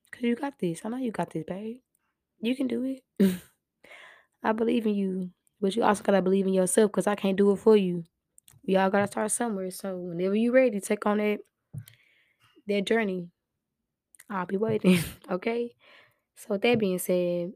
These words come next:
I want y'all to take care of yourself, take care of y'all mental, rest, take this time to rest, 'cause college students, let me tell y'all, y'all deserve a break, y'all deserve to go have fun, shake y'all booty outside, like, we did it, we survived, but I,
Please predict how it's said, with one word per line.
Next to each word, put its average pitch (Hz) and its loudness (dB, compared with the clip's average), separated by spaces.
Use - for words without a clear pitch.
I 202 -2
want 208 0
y'all 202 4
to - -8
take 226 2
care - -2
of 196 -2
yourself, 196 -4
take 226 -4
care 214 0
of 202 2
y'all 175 0
mental, 180 0
rest, 180 4
take 240 0
this 233 2
time 208 2
to 170 -2
rest, 175 0
'cause - -4
college 233 6
students, 208 -4
let 262 4
me 196 2
tell 180 2
y'all, 170 -2
y'all 262 10
deserve 185 6
a 165 2
break, 165 0
y'all 247 4
deserve 196 2
to 175 2
go 170 4
have 170 0
fun, 170 0
shake - -4
y'all 170 2
booty 175 2
outside, 165 2
like, 156 -2
we 269 4
did 185 6
it, 165 6
we 220 2
survived, 160 2
but 180 0
I, - -4